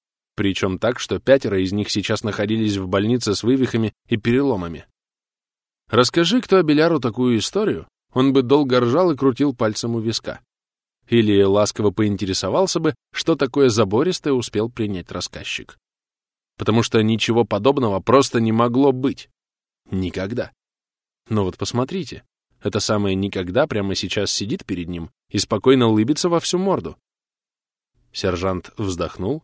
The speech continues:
и захлопнул паспорт. Пришло время задавать вопросы по существу.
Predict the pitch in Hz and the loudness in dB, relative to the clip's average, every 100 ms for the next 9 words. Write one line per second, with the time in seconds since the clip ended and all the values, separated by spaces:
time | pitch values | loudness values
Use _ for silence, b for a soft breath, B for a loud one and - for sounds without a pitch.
0 | - 117 98 - 82 - 87 85 78 - | -6 -6 -4 -6 -10 -8 -10 -8 -10 -10
1 | - - _ _ _ _ _ _ _ _ | -14 -18 _ _ _ _ _ _ _ _
2 | _ - 107 - 107 104 151 151 135 101 | _ -2 0 2 0 2 0 0 0 0
3 | 107 117 98 87 - 87 - 85 90 - | 0 -4 -6 -8 -8 -10 -8 -8 -8 -10
4 | 90 - 69 | -12 -12 -14